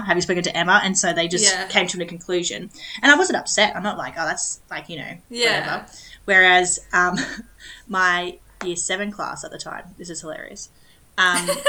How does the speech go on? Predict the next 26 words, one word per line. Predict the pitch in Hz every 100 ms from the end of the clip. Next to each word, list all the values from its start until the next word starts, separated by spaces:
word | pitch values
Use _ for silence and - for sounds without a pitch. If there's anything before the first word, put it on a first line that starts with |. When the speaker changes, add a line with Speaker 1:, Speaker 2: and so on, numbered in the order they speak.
| 571 -
Speaker 2:
<laughs> | 605 - - -
Speaker 1:
I | 202 196 208
had | 220
Speaker 2:
Tell | 214
the | 226
Speaker 1:
told | 202
Speaker 2:
story | 214 202
before | 208 208
Speaker 1:
I |
Speaker 2:
you | 196
say | 196
how | 196 196
funny | 202 190
it | 185
is, | - -
mate. | 208 - 247 -
Speaker 1:
<laughs> | - - -
Um, | 185 185 - - -
trust | - -
me. | 523 - - - - -
I | 202 202 202 208 208
hadn't | 277 208
told | 190 190
them | 175
I | 156
was | 156